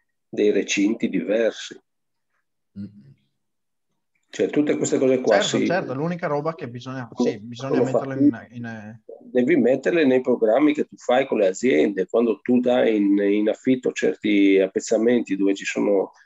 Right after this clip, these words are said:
Speaker 1: i terrazzamenti, ci sono i muretti a secco, devi mettere per iscritto che questi devono stare attenti creando delle barriere dove l-,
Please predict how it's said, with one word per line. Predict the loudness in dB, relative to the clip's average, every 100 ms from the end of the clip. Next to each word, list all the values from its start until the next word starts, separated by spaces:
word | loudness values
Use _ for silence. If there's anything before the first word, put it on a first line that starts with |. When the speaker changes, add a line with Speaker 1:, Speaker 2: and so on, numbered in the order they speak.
| _
Speaker 1:
i | -8
terrazzamenti, | 0 0 2 0 2 2 2 -2
ci | -2
sono | 0 2
i |
muretti | 4 2 0 0
a |
secco, | 0 -2 -2 -2 -2 -4 -20 -20 _
devi | 0 2 4
mettere | 4 4 2 2
per | 0
iscritto | 0 0 0 2
che | 0
questi | 2 0 -2 -4
devono | -2 2 4 4 4 2
stare | -2 -2 -2
attenti | -2 0 -2 0 0 2 2 0 -2 -4 -6 -10 -6
creando | 0 2 4 2 2
delle | 0
barriere | 0 -2 0 0 0 0
dove | 0 0
l-, | 0 -2 -2 -6